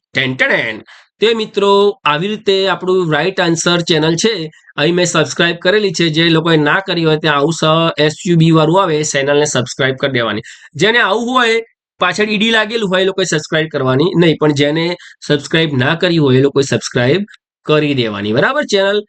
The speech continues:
કેમ સબસ્ક્રાઇબ કરવાની? કારણ કે આ તમારી ચેનલ છે. તમારી ચેનલ તમે સબસ્ક્રાઇબ નહીં કરો તો કોણ કરશે ભાઈ?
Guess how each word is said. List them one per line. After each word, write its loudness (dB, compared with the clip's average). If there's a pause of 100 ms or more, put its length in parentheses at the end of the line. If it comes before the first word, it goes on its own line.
(200)
કેમ 2
સબસ્ક્રાઇબ -2
કરવાની? 0
કારણ 0
કે -2
આ 0 (140)
તમારી 0
ચેનલ -6
છે. -4
તમારી 0
ચેનલ 0
તમે 0
સબસ્ક્રાઇબ -2
નહીં 2
કરો 2
તો 0
કોણ 0
કરશે -2
ભાઈ? 0